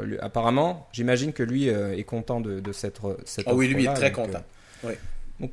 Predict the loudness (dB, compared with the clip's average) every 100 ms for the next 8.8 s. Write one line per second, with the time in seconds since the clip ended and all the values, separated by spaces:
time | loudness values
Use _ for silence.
0 | 6 10 10 8 -2 0 4 4 6 6
1 | 6 2 -2 2 0 2 2 4 4 2
2 | 0 -4 0 4 6 6 4 4 2 2
3 | 0 0 -2 2 4 2 -2 -10 -20 -16
4 | -2 0 2 4 6 8 8 8 6 0
5 | 0 0 -4 -2 -2 -4 -6 -2 -2 2
6 | 4 4 2 -2 -2 -6 -8 -6 -4 -2
7 | -2 -4 -4 -4 -2 -2 -4 -6 -6 0
8 | 2 2 2 -2 -2 0 0